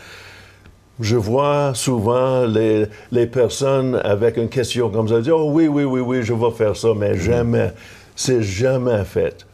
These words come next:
Speaker 1: Mais il y a deux, trois exemples. Mais moi, j'avais fait. J'avais fait parce que c'est important pour le, le personne qui est élue ici pour prendre des positions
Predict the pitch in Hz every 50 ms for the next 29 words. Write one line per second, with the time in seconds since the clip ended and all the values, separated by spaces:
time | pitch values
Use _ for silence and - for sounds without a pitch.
0 | - - - - 110 95 82 82 80 - 127 127 117 107 107 104 101 92 98 110
1 | 104 - - 90 98 104 104 98 85 101 101 85 80 113 113 113 101 85 - 69
2 | 85 80 - - - - - - - - - - 127 139 143 170 190 185 151 127
3 | 147 143 123 135 135 131 - 110 87 65 - - - - _ _ - - _ -
4 | - - - 127 127 120 131 143 117 - 160 147 151 - 135 123 120 - - 139
5 | 135 131 127 120 117 - - 120 113 - - - - 131 127 113 - 135 123 117
6 | - - 160 165 160 160 151 - - 135 120 117 101 92 104 107 107 104 104 101
7 | - - - - - - - - 107 101 107 110 107 104 104 101 101 98 - -
8 | - 123 113 104 - - 143 139 139 123 - 123 113 110 104 104 104 101 104 104
9 | 104 107 117 135 143 147 151 - 113 113 110 104 - - 123 123 120 120 113 104
10 | - - - - - - 117 110 - - 123 139 151 156 175 165 156 156 147 147
11 | 139 127 104 127 139 123 - - 135 127 131 131 135 135